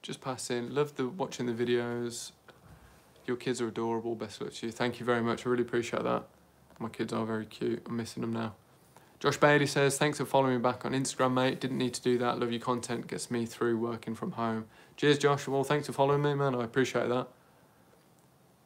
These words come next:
It's funny, I get people now and it's like, it's like, "Oh, no, it's, you know, oh, it's that guy from YouTube, isn't it? Oh, he followed me back." It's like, "Nah, I'm,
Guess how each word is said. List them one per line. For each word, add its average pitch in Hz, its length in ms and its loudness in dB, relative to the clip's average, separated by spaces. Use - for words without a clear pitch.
It's - 80 -10
funny, 147 200 4
I 143 40 6
get 143 180 2
people 143 300 -2
now 120 240 2
and 117 100 0
it's - 160 -4
like, 127 200 0
it's - 240 -8
like, - 160 -2
"Oh, 143 320 0
no, 151 220 -2
it's, 135 240 -6
you 147 120 -4
know, 139 300 0
oh, - 20 -2
it's - 320 -6
that - 240 -6
guy 135 160 4
from 135 180 -4
YouTube, 143 400 -2
isn't 139 220 -4
it? 143 80 -2
Oh, 143 180 -2
he 135 80 -2
followed 131 240 0
me 123 60 -2
back." 127 240 -4
It's - 120 -14
like, - 100 -6
"Nah, 131 240 6
I'm, 131 380 0